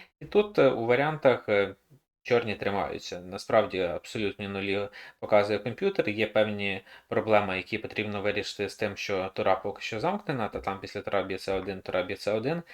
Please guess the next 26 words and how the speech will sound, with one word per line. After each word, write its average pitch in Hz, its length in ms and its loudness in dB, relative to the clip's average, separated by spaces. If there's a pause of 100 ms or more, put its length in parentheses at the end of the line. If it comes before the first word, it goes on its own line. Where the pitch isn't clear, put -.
(280)
Якщо 98 240 -4
чорні 101 360 -2
знаходять 101 500 -4
точний 101 360 -6
хід 104 420 -10
пішаком 101 460 -6
на 92 120 -4
Ф 95 100 -8
п'ять, 92 220 -2
щоб 95 180 -6
взяти 95 300 -4
під - 140 -12
контроль 98 360 -4
поле 95 380 -4
Е 90 40 -6
чотири, 90 400 -6
і 90 40 -8
потім 95 340 -6
коня 98 260 -8
через 98 360 -6
Ф 95 100 -8
шість - 240 -8
переводять 101 460 -4
на 101 60 -8
Е 110 140 -6
чотири, 185 400 0